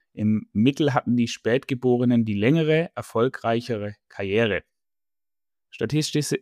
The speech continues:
statistische Tests untermauern diesen Trend dann auch irgendwie eindrucksvoll. So steigt die durchschnittliche Einsatzzeit signifikant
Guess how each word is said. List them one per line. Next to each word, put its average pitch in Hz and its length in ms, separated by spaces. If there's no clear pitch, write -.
statistische - 800
Tests - 540
untermauern 120 520
diesen 120 240
Trend 117 320
dann 120 120
auch 107 160
irgendwie 107 220
eindrucksvoll. 143 880
So - 120
steigt 117 360
die 107 120
durchschnittliche 135 720
Einsatzzeit 120 1160
signifikant 127 920